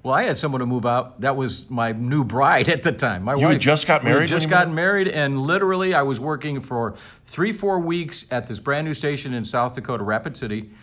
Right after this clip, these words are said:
Speaker 1: Flew back to Long Island, got married, and brought the bride back the next day. Well, Saturday was the wedding. Sunday, we were back on a plane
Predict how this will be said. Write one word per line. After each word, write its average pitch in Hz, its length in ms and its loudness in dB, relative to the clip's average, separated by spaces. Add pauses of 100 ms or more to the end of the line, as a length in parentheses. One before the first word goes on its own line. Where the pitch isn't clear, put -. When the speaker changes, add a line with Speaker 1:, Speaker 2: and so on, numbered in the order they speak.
(540)
Speaker 1:
Flew 170 300 2
back 165 300 4
to 156 160 -4
Long 139 320 2
Island, 135 300 2
got 123 180 4
married, 117 420 0 (160)
and 107 340 -2
brought 131 360 0
the 127 40 -4
bride 139 440 2
back 131 240 0
the 117 80 -4
next 120 440 -4
day. 104 300 -2
Well, 101 480 -8
Saturday 120 460 -2
was 104 140 -6
the 107 60 -8
wedding. 120 300 -4
Sunday, 139 340 -2
we 123 100 -4
were 107 100 -4
back 117 240 -2
on 120 100 -2
a 110 60 -4
plane 131 480 -8